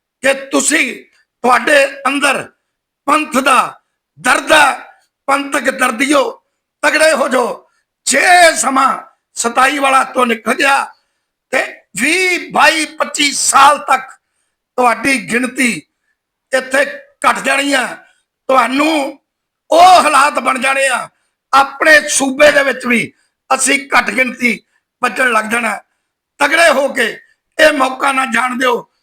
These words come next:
ਕੋਈ ਵੀ ਹੋਵੇ ਪਾਰਟੀ, ਉਹਨੂੰ ਇੱਕੋ ਹੀ ਗੱਲ ਕਹੋ, "ਦਿੱਲੀ ਦੇ ਦਲਾਲਾਂ ਨੂੰ ਭਜਾਵਾਂਗੇ ਤੇ ਅੰਮ੍ਰਿਤਪਾਲ ਜਿਤਾਵਾਂਗੇ।" ਵਾਹਿਗੁਰੂ ਜੀ ਕਾ ਖਾਲਸਾ,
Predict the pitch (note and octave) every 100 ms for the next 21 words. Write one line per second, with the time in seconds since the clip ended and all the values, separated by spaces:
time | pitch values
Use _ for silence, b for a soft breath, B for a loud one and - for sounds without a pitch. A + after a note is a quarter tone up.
0 | _ _ _ _ _ D4+ F4+ G4 F#4+ F4+
1 | D4+ - _ _ _ _ _ C4 D4 D#4+
2 | C#4+ - C4+ C4 C#4 B3 D#3+ - _ _
3 | _ _ C4 C#4+ C#4 C#4 A#3 - D#4+ C4
4 | B3+ B3 A#3 B3+ A#3 D#3+ _ _ _ _
5 | _ _ A#3+ F4+ D#4+ D#4+ D4 C#4+ C4+ C4
6 | C4+ C4+ C4+ C4+ C4 - D4 D4+ F4 D#4+
7 | D#4+ - _ _ - - - D4+ D4 C#4+
8 | B3+ A#3+ A#3+ G#3+ A3 A3+ A3+ G3 - _
9 | _ _ B3+ D#4+ A#3+ A3+ A#3+ A#3 A3+ G#3
10 | A3 - G#3+ F#3+